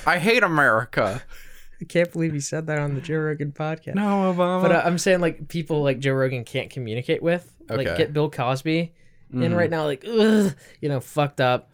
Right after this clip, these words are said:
Speaker 2: He's a
Speaker 1: You know, Bill
Speaker 2: rapist.
Speaker 1: Cosby put, like, I forgot about this, but he, like, put out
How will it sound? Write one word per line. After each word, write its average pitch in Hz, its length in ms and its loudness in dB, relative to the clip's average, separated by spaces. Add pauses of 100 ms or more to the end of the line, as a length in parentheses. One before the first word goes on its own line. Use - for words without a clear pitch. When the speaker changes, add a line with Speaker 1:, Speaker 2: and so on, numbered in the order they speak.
Speaker 2:
He's 131 220 -8
a 123 80 0
Speaker 1:
You 156 60 4
know, 190 120 2
Bill 190 160 4
Speaker 2:
rapist. 123 100 0
Speaker 1:
Cosby 139 380 2
put, - 360 2
like, 113 340 -2 (200)
I 123 60 0
forgot 110 400 0
about 95 320 -2
this, 92 360 -4 (800)
but 117 240 0
he, 135 160 0
like, 123 260 2
put 165 200 2
out 139 320 0